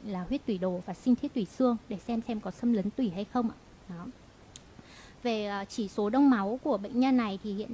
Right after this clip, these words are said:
tại là có chỉ số P T là sáu mươi lăm phần trăm, ờ, A P T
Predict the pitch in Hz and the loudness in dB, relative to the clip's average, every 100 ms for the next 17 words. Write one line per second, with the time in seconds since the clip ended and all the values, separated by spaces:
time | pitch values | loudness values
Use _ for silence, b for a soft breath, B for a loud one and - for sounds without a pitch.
0 | - 233 - 214 202 185 196 196 254 190 | -6 -6 -6 -10 -8 -8 -10 -8 -6 -6
1 | - 185 190 226 285 B B B - 262 | -6 -6 -4 -6 -8 B B B -6 -4
2 | 269 277 262 202 - 202 247 262 208 196 | -2 -2 -2 -4 -6 -4 -2 -2 -4 -4
3 | 247 254 220 - B B B 208 214 208 | 0 0 -2 -12 B B B -10 -6 -6
4 | 202 - - 254 254 254 | -6 -10 -10 -8 -6 -4